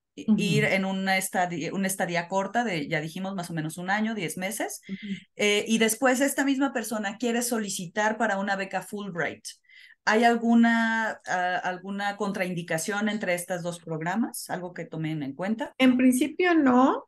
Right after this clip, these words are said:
Speaker 2: pero aquí creo que es importante, eh,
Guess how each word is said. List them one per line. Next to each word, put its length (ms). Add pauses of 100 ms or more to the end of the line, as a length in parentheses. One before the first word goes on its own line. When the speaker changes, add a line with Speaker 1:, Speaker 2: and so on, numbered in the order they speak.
(140)
Speaker 2:
pero 220
aquí 260
creo 220
que 120
es 120
importante, 1200
eh, 400